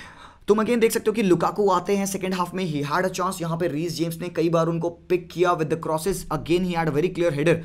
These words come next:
Lukaku is not under pressure over here, and यहाँ पे तुम देख सकते हो कि बहुत क्लियरली बॉल उसके सर पे आ रही है, Militao in behind है, but Lukaku went on with his head and hit it wide। तो यार, इन्हीं सब सिनेरियोज के लिए लुकाकू होने होते हैं पिच पे कि यार, वो ये चांसेस को स्कोर करे, but then the la-, the lad failed to score his chance।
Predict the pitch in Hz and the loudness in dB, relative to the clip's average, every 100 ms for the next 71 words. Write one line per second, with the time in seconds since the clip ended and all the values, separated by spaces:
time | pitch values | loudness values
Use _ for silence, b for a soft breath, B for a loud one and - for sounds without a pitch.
0 | B B 156 175 - 254 226 165 190 226 | B B -2 0 0 0 -2 0 -2 0
1 | 196 190 165 202 185 165 180 160 147 156 | -2 0 -2 0 0 2 0 0 -4 -4
2 | 185 180 160 165 165 165 160 160 214 - | -6 -4 -4 -4 -6 -4 -4 -4 -6 -2
3 | 165 190 143 160 160 165 165 151 156 131 | -2 0 0 0 0 -4 -4 -2 -2 -2
4 | 131 135 135 143 156 156 139 127 143 135 | -2 -2 -4 -2 -2 -2 -4 -4 -4 -4
5 | 123 B B - 147 143 160 160 180 143 | -4 B B -8 -6 -4 -4 0 0 0
6 | 160 165 160 165 135 143 139 143 117 143 | -2 -2 -2 -4 -4 -2 -2 -4 -4 -6
7 | 143 - 151 120 101 107 131 151 - B | -6 -8 -6 -8 -8 -4 0 0 -4 B
8 | B 180 208 196 214 214 180 165 185 180 | B 0 0 0 -2 -2 -2 0 0 0
9 | 190 185 151 143 156 175 127 135 165 143 | 2 2 2 -2 0 0 0 -2 -2 -2
10 | 135 165 160 160 - 160 160 151 151 151 | 0 -2 -2 -4 -4 -4 -2 0 0 -2
11 | 156 131 135 151 160 - 156 160 135 131 | -4 -8 -8 -8 -8 -4 -4 -2 -4 -4
12 | 120 139 123 117 120 - 120 120 131 123 | -4 -4 -4 -4 -4 -4 -10 -6 -2 -2
13 | 127 B B - 147 139 143 - - 131 | -4 B B -4 -4 -2 -4 -6 -4 -4
14 | 123 135 - - 139 196 | -4 -8 -8 -4 -2 -2